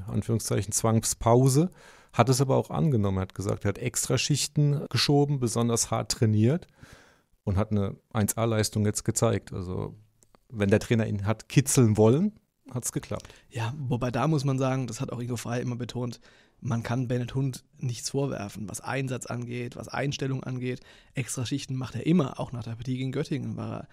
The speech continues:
Speaker 2: alleine auf dem Feld und hat noch Dreier genommen. Nach dem Heimspiel gegen Greilsheim, als er gar nicht gespielt hatte, hat er Dreier genommen danach. Aber wenn's einfach mal so diesen Moment braucht, ihn mal rauszunehmen oder einfach ihm nur zu zeigen, hey, äh, hier muss, wenn du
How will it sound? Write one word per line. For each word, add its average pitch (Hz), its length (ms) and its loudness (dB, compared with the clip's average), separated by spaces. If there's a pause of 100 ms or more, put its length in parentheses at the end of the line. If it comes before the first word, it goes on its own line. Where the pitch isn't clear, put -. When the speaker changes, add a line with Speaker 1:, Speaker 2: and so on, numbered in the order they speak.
(460)
Speaker 2:
alleine 120 340 -2
auf 127 60 -6
dem 123 100 -6
Feld 143 240 -4
und 127 80 -6
hat 120 80 -8
noch 131 80 -6
Dreier 127 380 -2
genommen. 113 280 -6
Nach 113 140 -6
dem 117 120 -6
Heimspiel 139 280 -4
gegen 139 160 -4
Greilsheim, 139 480 -2
als 120 80 -6
er 123 100 -6
gar 131 200 -4
nicht 156 160 -4
gespielt 123 360 -8
hatte, 113 220 -8 (300)
hat 120 120 -10
er 123 60 -6
Dreier 123 300 -2
genommen 117 320 -6
danach. 110 360 -8 (560)
Aber 131 180 -4
wenn's 139 180 0
einfach 170 320 0
mal 151 260 0
so 151 100 0
diesen 147 280 -2
Moment 135 320 -2
braucht, 175 520 -2
ihn 147 80 -2
mal 131 120 -2
rauszunehmen 165 800 -2
oder 147 100 0
einfach 165 160 -2
ihm 196 240 -12
nur 196 220 2
zu 185 100 -2
zeigen, 185 560 0
hey, 175 300 2 (180)
äh, - 260 -2 (600)
hier 147 240 4
muss, 175 400 0 (240)
wenn 175 300 0
du 190 360 -2